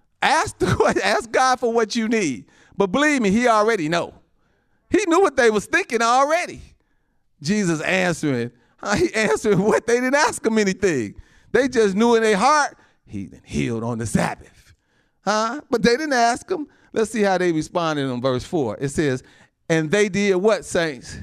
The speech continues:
Held their peace. And he took them and healed them and let them go. <laughs> Huh? 'Cause they was a, see, when, when the Lord is speaking, what I tell you to do? Huh? When you, you praying,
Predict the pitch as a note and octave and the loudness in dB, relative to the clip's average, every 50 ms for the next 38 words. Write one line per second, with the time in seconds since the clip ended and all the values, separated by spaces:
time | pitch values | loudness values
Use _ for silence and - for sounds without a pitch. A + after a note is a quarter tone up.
0 | - - _ _ _ _ _ _ _ _ _ _ _ _ _ _ _ _ _ _ | -18 -20 _ _ _ _ _ _ _ _ _ _ _ _ _ _ _ _ _ _
1 | _ _ _ _ _ _ _ - - - - - C#4+ C#4+ C4+ C4 C4+ B3+ B3 - | _ _ _ _ _ _ _ -8 -6 -2 2 2 4 4 4 4 2 0 0 0
2 | - D4 C#4+ A3 C#3 - - - _ - - - F#3 G#3 A#3 A#3 A3 - - F#4 | 0 -2 -2 -2 -6 -10 -12 -18 _ -20 -8 -4 0 0 0 0 0 2 2 2
3 | F#4+ F#4+ - B3+ A3+ A3 G#3 A3+ D4+ F#4+ F#4 E4+ C#4+ B3+ A#3+ B3 C4 - - - | 2 2 0 0 2 4 4 4 4 4 4 4 4 4 4 2 2 -2 -10 -10
4 | _ - A#3 A3+ A#3+ C4+ C#4 C#4 C4 C4+ B3+ B3+ A#3+ F#3 C3 - - - _ _ | _ -2 0 0 0 0 2 0 0 0 2 0 0 0 -2 -6 -12 -20 _ _
5 | - - - - - - - - - - _ _ _ - - - - - _ - | -20 -20 -20 -20 -20 -20 -20 -20 -20 -20 _ _ _ -12 -12 -12 -12 -16 _ -10
6 | F4+ - - - F#4+ - - - _ _ _ _ _ _ _ _ _ _ _ _ | -10 -10 -10 -14 -16 -16 -16 -16 _ _ _ _ _ _ _ _ _ _ _ _
7 | _ _ - - - - _ _ _ A#3+ C4+ C4+ C4 - - - - _ _ _ | _ _ -20 -20 -20 -20 _ _ _ -2 0 0 0 -2 -4 -8 -10 _ _ _
8 | _ _ _ - C#4+ B3+ - - - - A3 G3 F3 F3+ F#3 F3 - _ - - | _ _ _ -10 -8 -4 -2 -2 0 0 0 0 -2 -2 -4 -6 -8 _ -6 -2
9 | B3+ B3 A3+ G3 F#3+ F3 D3+ D#3+ E3 D#3 D3+ D#3 F3+ G#3 A3 A3 G#3+ G#3 F#3 F3+ | 0 0 0 0 -2 -2 -2 -4 -4 -2 -2 0 0 0 0 0 0 -2 -2 -4
10 | - - - A3 A3 G3+ - G3+ G3+ G#3+ G#3 G#3+ G3 E3 D3+ - - D#3+ D3 C#3 | -6 -8 -6 -6 -6 -6 -8 -10 -10 -8 -8 -8 -8 -8 -10 -6 -4 -2 -2 0
11 | C3 C3 B2 A2+ A2 - A2+ F2 D#2 - - - - - _ _ _ _ _ _ | 0 -2 -2 -4 -4 -6 -6 -8 -8 -12 -18 -20 -20 -20 _ _ _ _ _ _
12 | _ _ _ _ _ _ _ _ _ _ _ _ _ - F#3+ G3 G3 E3+ D#3 D#3 | _ _ _ _ _ _ _ _ _ _ _ _ _ -4 -2 0 2 2 2 0
13 | G3 A3+ E3 E3+ F#3+ - - - - C3+ C3 C3 B2 A#2+ A#2+ A2 - | 0 -2 -4 -6 -10 -10 -10 -8 -6 -4 -4 -4 -4 -4 -6 -8 -10